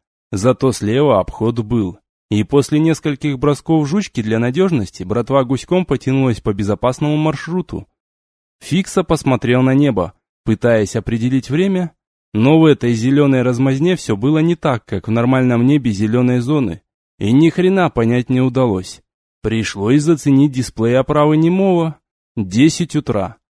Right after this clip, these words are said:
Всё идёт дольше, чем хотелось. Надо шевелить копытами.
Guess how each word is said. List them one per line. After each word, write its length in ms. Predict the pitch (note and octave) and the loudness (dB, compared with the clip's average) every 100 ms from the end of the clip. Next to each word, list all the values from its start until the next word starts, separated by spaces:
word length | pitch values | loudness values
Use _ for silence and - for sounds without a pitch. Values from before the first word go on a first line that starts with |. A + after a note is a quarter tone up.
| _ - | _ -14
Всё 380 | - A#2 B2 D3+ | -6 2 4 4
идёт 300 | C#3+ D#3+ D3 | 4 2 4
дольше, 340 | E3 C3 G2+ | 2 2 -4
чем 180 | - G2+ | -6 -4
хотелось. 640 | A#2 G#2+ G#2+ F2+ F2 - _ _ _ - | -4 -2 -2 -4 -8 -18 _ _ _ -6
Надо 380 | G#2 A2+ A#2+ C3 | -2 0 0 0
шевелить 500 | - C#3 D3 D#3+ - | 2 2 2 0 0
копытами. 640 | E3 - G#3 A#2+ F#2+ E2+ | -4 -2 -4 -2 -4 -6